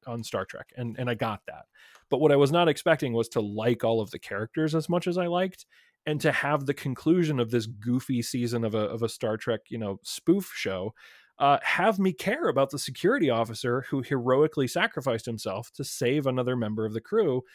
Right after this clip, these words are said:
and then have that crew member be, you know, medically in big trouble because he's, you know,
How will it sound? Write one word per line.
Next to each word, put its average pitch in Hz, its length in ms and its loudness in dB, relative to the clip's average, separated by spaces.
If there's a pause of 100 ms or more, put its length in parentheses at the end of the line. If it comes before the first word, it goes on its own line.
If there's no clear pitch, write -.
(320)
and 165 140 0
then 151 100 4
have 147 260 0
that 143 240 2
crew 156 180 2
member 135 280 2
be, 117 480 -4
you 127 100 -8
know, 110 320 -4 (640)
medically 139 840 0
in 139 180 0
big 127 220 0
trouble 196 340 0
because 143 320 -6
he's, 127 240 -4 (260)
you 131 120 -4
know, 110 180 -4